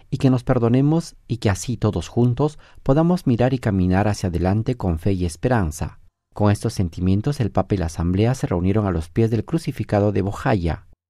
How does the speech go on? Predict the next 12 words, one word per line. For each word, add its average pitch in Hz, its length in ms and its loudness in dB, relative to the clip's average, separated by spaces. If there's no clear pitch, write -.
"Esta 113 280 2
imagen", 101 460 0
afirmó 85 320 0
el - 80 0
pontífice, 98 680 -2
"tiene 165 220 4
un 139 100 2
fuerte 147 380 2
valor 110 280 2
simbólico 104 540 0
y 110 60 2
espiritual. 107 680 -2